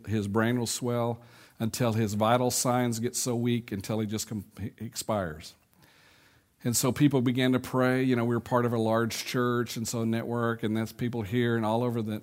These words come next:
all over the nation just praying. We kinda know what it means to be in a desperate situation. We know what it, a sense of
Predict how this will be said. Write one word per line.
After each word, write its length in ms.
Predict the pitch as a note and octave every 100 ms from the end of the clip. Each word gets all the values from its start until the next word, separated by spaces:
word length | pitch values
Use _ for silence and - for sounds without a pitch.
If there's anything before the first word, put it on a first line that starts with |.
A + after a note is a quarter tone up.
| -
all 180 | A2 B2
over 140 | A#2
the 100 | A2+
nation 320 | A2 G#2 -
just 220 | G#2 - -
praying. 500 | B2 G#2+ G2 F2 F#2 -
We 120 | A#2
kinda 280 | A#2 D#3+ D#3
know 100 | D3
what 140 | D3
it 80 | C3
means 480 | B2 B2+ A#2+ G#2 -
to 100 | A#2
be 100 | A#2
in 60 | A2
a 80 |
desperate 460 | G2 B2 B2 - A#2+
situation. 760 | - B2 B2+ A2 G2+ G2 A2 G2 - - - -
We 120 | A#2+
know 160 | C3
what 140 | D3 C#3+
it, 100 | -
a 100 | B2
sense 380 | - - C#3+
of 100 | C3